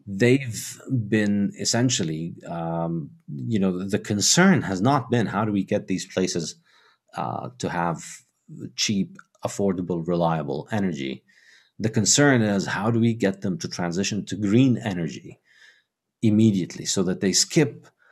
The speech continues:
the, you know, the, that inconvenient phase that we in the West had to go through, which is, you know, th-, this transitory period of utilizing hydrocarbon energy, which, you know, we're, we're stuck with for a while now because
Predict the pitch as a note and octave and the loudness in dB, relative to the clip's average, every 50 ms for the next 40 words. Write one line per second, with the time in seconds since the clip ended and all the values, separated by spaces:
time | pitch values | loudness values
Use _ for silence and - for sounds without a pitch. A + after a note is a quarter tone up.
0 | _ - _ _ _ - F#2 F#2+ F#2+ F2+ F2+ F2+ F2+ F2 D2+ - G#2+ F#2+ F#2 F#2 | _ -20 _ _ _ -10 -2 0 2 2 4 4 2 2 0 0 -2 0 0 0
1 | E2+ F2+ F#2 F2 G2 F#2+ F#2 - - B2+ A#2+ A#2+ B2 - - G2+ F#2+ F2 G#2 G#2+ | 0 0 0 2 2 0 0 0 2 4 4 4 2 0 -2 -2 0 2 2 4
2 | A2 G#2+ G2+ F#2 E2+ - - - F#2 F#2 F2 D2+ - - E2 D#2 E2+ G2 F#2+ F2+ | 4 4 2 0 -2 -4 -2 0 0 2 0 0 -2 -4 -4 -2 0 0 0 0
3 | F2 E2+ E2+ F2+ F2+ E2+ - - - F#2 F2 - - E2+ F#2 F2+ F2 - - - | 0 0 -2 -2 -2 -4 -6 -6 -4 -6 -4 -4 -6 -6 -4 -4 -6 -6 -8 -8
4 | D2+ C#2 - - C2+ C#2 C#2+ - - - D#2+ E2 D#2+ E2 F2 F2 E2+ E2 D#2 D#2 | -6 -6 -6 -6 -8 -10 -10 -10 -8 -8 -6 -6 -6 -6 -6 -4 -4 -4 -4 -4
5 | C#2+ D#2+ D2+ E2+ F#2 F#2+ - - - - G2 G2 G#2+ G2 G2 F#2+ - G#2 G2 F#2 | -6 -6 -6 -4 -4 -4 -4 -2 0 2 2 2 2 0 -2 -2 0 0 0 0
6 | E2+ E2 - - F#2+ F#2 F2 E2+ E2 D#2 E2 E2+ E2+ F#2+ F#2+ - - F2 E2+ E2 | 0 -2 0 -2 0 0 0 -2 -2 -4 -6 -6 -4 -6 -6 -4 -4 -2 -2 -2
7 | E2 F2+ E2+ - F#2 F2+ E2 F#2 - - - F#2 F2+ E2+ E2+ D2 D#2 E2 E2 D#2 | -2 -6 -6 -6 -6 -6 -6 -8 -8 -6 -4 -4 -4 -4 -4 -4 -4 -4 -4 -4
8 | D#2+ E2 D#2+ D#2+ - - - - - - - _ _ - F#2+ F#2 F2+ - - G2 | -4 -4 -4 -4 -6 -14 -20 -20 -20 -20 -20 _ _ -4 -4 -2 -2 0 0 0
9 | F2+ F2+ F2+ E2 D2+ G2+ G#2 G#2+ A2 A#2 B2 A#2+ A#2+ A#2+ - - D3 C#3 C#3+ - | 0 0 -2 -2 -2 0 0 2 2 4 6 4 4 4 4 4 4 4 4 4
10 | B2+ A2+ - - - A2 G2+ F#2 F2+ G2 A2+ A#2+ A2+ A2 G#2 G2 F#2 F#2 F2+ F2 | 2 2 4 4 2 4 4 4 4 4 4 6 4 4 2 2 0 0 0 -2
11 | E2+ E2+ E2+ - F2+ F2+ F2 - | -4 -4 -4 -4 -4 -4 -4 -8